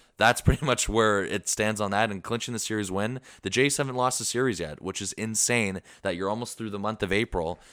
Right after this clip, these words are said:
and you're still w-, finding ways to win series, and even at worst, you're splitting a series, which they did at the beginning of the year. That was the worst that they ever,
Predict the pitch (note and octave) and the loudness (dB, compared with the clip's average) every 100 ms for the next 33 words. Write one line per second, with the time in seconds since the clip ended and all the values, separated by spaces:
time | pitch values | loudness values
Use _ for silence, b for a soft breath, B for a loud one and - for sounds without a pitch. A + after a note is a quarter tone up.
0 | b - G2+ G2 - B2 A2+ - A2+ A2 | b -6 -2 0 2 2 2 0 0 0
1 | G2+ G#2 - G2+ G#2+ G#2+ G2+ F#2+ F#2 G#2 | -2 -2 -2 -4 -2 -2 0 0 -2 -4
2 | A2 F#2+ F#2 E2 G#2+ G#2+ G2+ F#2+ G#2+ F2 | -6 -8 -6 -6 -6 -6 -8 0 0 2
3 | A#2 A2 - F#2 - A#2 A#2+ G#2+ - F2+ | 0 -2 -4 -4 -2 0 -2 -2 -2 -2
4 | F#2 G2 b b G2+ G#2+ - G2+ F2+ A2+ | -4 -6 b b -4 -2 0 0 4 4
5 | F#2 F#2 F#2+ F#2+ G2 F#2+ F2 F2+ G2+ F2 | 4 -2 -6 -6 -4 -6 -6 -2 0 0
6 | G2 F#2+ F#2+ F2+ G2 - F2 F#2 F2+ F#2 | -2 -2 -4 -4 -4 -4 -4 -4 -2 -2
7 | F2+ F2+ | -2 -4